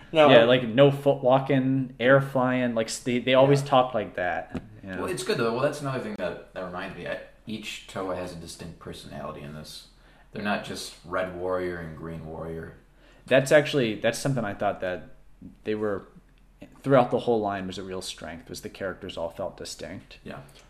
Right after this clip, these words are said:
Speaker 1: Yeah,
Speaker 2: Which
Speaker 1: well
Speaker 2: is hard to do when you're introducing thirty or forty new characters a year.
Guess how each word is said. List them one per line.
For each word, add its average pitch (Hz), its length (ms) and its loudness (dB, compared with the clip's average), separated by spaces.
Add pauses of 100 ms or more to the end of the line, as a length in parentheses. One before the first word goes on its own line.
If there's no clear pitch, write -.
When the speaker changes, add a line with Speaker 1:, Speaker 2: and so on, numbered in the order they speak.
(140)
Speaker 1:
Yeah, - 200 -10
Speaker 2:
Which 139 100 -4
Speaker 1:
well 131 80 -2
Speaker 2:
is 131 60 -4
hard 123 260 4
to 117 80 -2
do 107 200 -6
when 104 140 -8
you're 101 160 -10
introducing 104 520 -10 (260)
thirty 107 320 -4
or 92 80 -8
forty 101 360 -10
new 95 220 -10
characters 95 560 -6
a 90 60 -10
year. 87 400 -12